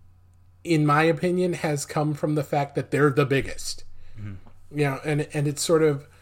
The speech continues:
Speaker 1: self-fulfilling prophecy. A lot of people go there because it's the biggest event. It's the biggest event because a lot of people go there. You know,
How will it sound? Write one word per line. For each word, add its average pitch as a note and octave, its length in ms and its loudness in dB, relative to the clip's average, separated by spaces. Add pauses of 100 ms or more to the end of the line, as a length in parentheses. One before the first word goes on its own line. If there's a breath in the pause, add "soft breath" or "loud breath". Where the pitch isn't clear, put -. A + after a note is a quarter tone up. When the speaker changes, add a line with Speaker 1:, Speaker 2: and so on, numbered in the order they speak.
(220 soft breath)
Speaker 1:
self-fulfilling D3 840 0
prophecy. B2+ 640 -8
A F#2+ 60 -14
lot B2 240 -8
of C#3 60 -6
people D3+ 240 -2
go D#3 260 2
there D3 180 4
because B2 480 -8
it's A2 240 -12
the C3 140 -6
biggest C#3 380 -2
event. D#3 340 0
It's - 160 -12
the - 100 -12
biggest B2+ 380 -4
event C#3+ 300 -4
because C#3+ 260 -2
a C3 60 -8
lot G2+ 240 -10
of - 60 -14
people C#3 220 -6
go G3 200 0
there. G2+ 240 -6 (880 loud breath)
You D3+ 120 0
know, B2 180 -8